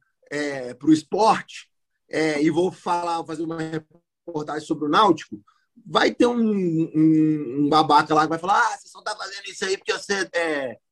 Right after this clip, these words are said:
é torcedor do Sport." Então, assim, eu acho que o futebol é um meio muito complicado e é um meio passional, né? A gente tá acostumado com isso. É, e por ser passional, acho que as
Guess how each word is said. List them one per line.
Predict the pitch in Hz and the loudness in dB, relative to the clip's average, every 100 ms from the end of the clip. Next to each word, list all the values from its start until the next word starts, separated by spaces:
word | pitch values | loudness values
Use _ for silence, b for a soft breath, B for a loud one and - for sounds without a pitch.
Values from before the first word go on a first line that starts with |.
| _ _ _ | _ _ _
é | 151 156 131 | 0 0 0
torcedor | 123 160 165 170 | -2 -2 0 0
do | |
Sport." | 156 - 185 160 139 - - - | 0 -2 2 2 0 -8 -20 -18
Então, | 180 180 247 | -6 0 0
assim, | 247 170 - b b b b - | -2 -6 -10 b b b b 0
eu | 185 190 | 4 6
acho | 175 - | 6 4
que | - 170 | -2 -6
o | |
futebol | - 151 156 143 135 143 131 | -6 -8 -4 -2 0 -2 -4
é | 139 | 0
um | 156 | 6
meio | 165 | 6
muito | 156 190 | 6 0
complicado | 220 185 170 143 - - - - _ | -4 -2 -4 -2 -4 -4 -8 -16 _
e | 196 196 | 0 2
é | |
um | 247 | 6
meio | 240 233 | 4 4
passional, | 247 247 330 254 185 208 202 | 2 0 0 0 2 2 2
né? | 180 - | -2 -8
A | |
gente | 131 - | -14 -8
tá | |
acostumado | 175 - - 190 226 | -8 -6 0 2 2
com | 175 | 2
isso. | 139 101 - - _ _ _ _ _ _ | -2 -4 -12 -18 _ _ _ _ _ _
É, | 139 151 143 135 123 | 0 2 2 0 -2
e | 165 | -2
por | 165 220 | -2 -2
ser | 202 196 | 0 0
passional, | - 202 208 196 _ _ _ | -2 -2 -2 -6 _ _ _
acho | 185 175 185 | -4 -2 -2
que | |
as | 196 | -4